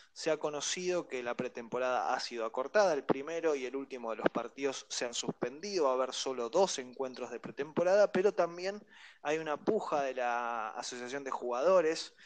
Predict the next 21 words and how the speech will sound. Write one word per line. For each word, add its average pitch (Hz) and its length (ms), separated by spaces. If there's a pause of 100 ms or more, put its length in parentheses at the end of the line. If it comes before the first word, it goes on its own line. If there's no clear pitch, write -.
(240)
de 120 60
lo 120 120
que 135 120
es - 120
ese - 140
sindicato 127 640
en 123 100
realidad, 131 540 (300)
para 139 200
que 139 140
directamente 180 680
no 143 200
haya - 220
pretemporada. 123 640
Hoy, 185 180
por 156 200
ejemplo, 165 500
estamos 143 340
grabando 135 380
este 135 160
programa 131 520